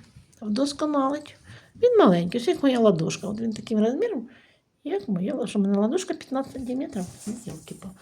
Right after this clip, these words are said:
йолки-палки, я що, дівки, вам ладошки свої не міряла. Ну, вони з ногтями, то взагалі всі сімнадцять. Ладно. Сьогодні весело со мною, да? І мені з вами весело. <laughs> Вот.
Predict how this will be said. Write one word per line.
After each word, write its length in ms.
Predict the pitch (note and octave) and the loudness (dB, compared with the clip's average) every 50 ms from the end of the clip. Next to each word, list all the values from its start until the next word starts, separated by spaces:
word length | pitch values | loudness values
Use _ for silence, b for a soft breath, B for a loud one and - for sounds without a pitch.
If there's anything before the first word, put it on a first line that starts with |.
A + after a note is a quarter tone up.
| B B B B B B B B B B B B _ _ | B B B B B B B B B B B B _ _
йолки-палки, 760 | _ _ _ _ - C4 G#3 - - A3+ G3 F#3 F#3 F#3+ - B3+ | _ _ _ _ -8 -8 -8 -6 -4 -4 -2 -2 -2 -4 -6 -6
я 140 | D#4 F#4 | -6 -6
що, 120 | F#4 - C#4 | -4 -2 -2
дівки, 340 | A#3 A3 A#3 A3 - - G#3 | 0 0 0 0 0 -2 0
вам 200 | G#3+ G#3+ G#3+ G#3+ | 2 4 4 6
ладошки 500 | A3 G#3+ F#3+ F#3+ F#3+ E3+ - - D#3 D3+ | 4 4 2 2 -2 -6 -6 -8 -10 -10
свої 380 | - - F3+ D#3 D3+ D3+ D3+ | -8 -8 -6 -6 -4 -4 -4
не 140 | D3 D3+ D3 | -4 -4 -4
міряла. 460 | D3+ D3+ D3+ D3+ D#3+ D#3+ E3 F3 F#3+ F#3+ B B B B B B B B _ - | -4 -4 -4 -4 -6 -6 -6 -6 -8 -10 B B B B B B B B _ -8
Ну, 180 | A3+ A3 A#3+ | -8 -6 -4
вони 260 | B3 C4 C4 C4 B3+ | -4 -2 0 0 0
з 60 | G3+ G3 | 2 2
ногтями, 520 | G#3+ A3+ G#3+ - - D4 C#4+ D#4+ D#4 B3 | 2 0 0 0 -2 0 2 4 2 2
то 160 | - - F#3 | 2 2 0
взагалі 220 | F3+ F3+ - - G#3+ | 0 0 -4 -6 -6
всі 200 | - - - F#3+ | -4 -2 -2 -2
сімнадцять. 680 | - - G3+ G3+ F3+ F3 - - - - - - - - - - - F#3+ F3 | 0 2 0 2 2 0 -4 -6 -8 -8 -8 -8 -14 -8 -6 -2 -2 0 -2
Ладно. 240 | E3 D#3+ D3+ D3+ D#3 - - - _ - - B B B B B B B B B B B B B B _ G#3+ | -2 -4 -6 -8 -10 -10 -14 -20 _ -20 -20 B B B B B B B B B B B B B B _ -10
Сьогодні 260 | - - A3+ A3+ A#3 | -6 -2 2 2 4
весело 380 | A#3 D4 D#4+ - - G3 F3+ E3+ | 4 4 2 2 0 0 -2 -2
со 120 | - - | -2 -2
мною, 200 | F3+ F3 F3+ F3+ | -2 0 0 0
да? 180 | F3 G#3 A#3 B3 - - | 0 0 -2 -2 0 0
І 80 | C#4 | 2
мені 180 | C4+ A#3 F#3+ F3+ | 4 6 4 4
з 100 | F3+ - | 4 2
вами 220 | F#3 F3+ F3 F3+ | 2 2 4 2
весело. 380 | F3 F3 F#3 F#3 - F#3+ F3+ G3 F#3 - - | 4 2 2 2 2 2 4 4 4 4 4
<laughs> 280 | A3 A3 F#3+ A3+ G#3 B B B B B B B B B B B B B B B B | 6 6 8 8 6 B B B B B B B B B B B B B B B B
Вот. 500 | - G3 G#3+ A#3+ A#3+ G#3+ F#3+ F#3 F#3+ - | 0 2 6 8 8 8 8 6 2 -6